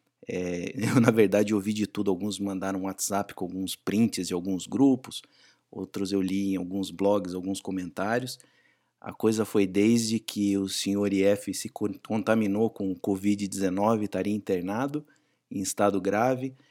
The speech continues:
até que eu já tinha ido pra Portugal, aí com a alta do, do euro, eu não estava conseguindo me manter por lá, então tive que,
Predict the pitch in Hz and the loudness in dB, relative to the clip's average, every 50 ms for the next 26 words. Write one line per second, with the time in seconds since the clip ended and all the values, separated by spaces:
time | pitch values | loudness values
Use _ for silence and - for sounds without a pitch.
0 | _ _ _ _ _ _ - - 98 92 - _ - 110 110 107 - - 120 110 | _ _ _ _ _ _ -6 -6 -6 -6 -4 _ 2 2 2 2 2 2 4 4
1 | 107 101 110 104 92 - - - 135 135 120 110 110 120 120 120 - 98 - - | 4 4 4 2 2 0 2 2 4 4 4 2 2 0 0 -2 -4 -6 -6 -4
2 | 117 107 - - 95 87 104 107 120 127 131 131 127 113 98 98 101 - - 107 | -4 -4 -4 -6 -6 0 2 4 6 6 6 6 4 2 2 0 -2 -2 -2 -2
3 | 107 107 95 92 95 98 107 110 101 - 104 95 95 95 95 92 90 92 104 - | -2 0 0 0 0 0 0 0 0 -2 -4 -6 -4 -6 -8 -8 -8 -12 -18 -20
4 | _ _ _ _ _ _ _ _ - - _ _ - - 95 104 101 95 95 95 | _ _ _ _ _ _ _ _ -20 -20 _ _ -12 -2 2 4 4 6 6 6
5 | 104 104 104 98 92 87 - _ _ _ _ _ - - 101 98 107 107 - - | 6 6 4 2 0 -4 -10 _ _ _ _ _ -10 -6 -4 -2 -2 -2 -4 -6
6 | - - - 110 120 117 107 - - 104 - - 98 98 107 104 104 101 101 101 | -6 -2 2 4 4 4 2 0 -2 -2 0 0 0 0 2 2 2 2 2 2
7 | 95 95 95 90 - - 101 98 - 101 95 87 95 98 104 113 123 120 117 107 | 0 0 -2 -4 -4 -4 -4 -4 -2 -2 -2 -2 0 0 2 2 2 2 0 -2
8 | 95 - 113 104 92 - 110 101 104 92 - - 104 95 95 92 - | -2 -4 -4 -4 -2 -2 -2 -2 -4 -6 -8 -8 -8 -8 -8 -10 -14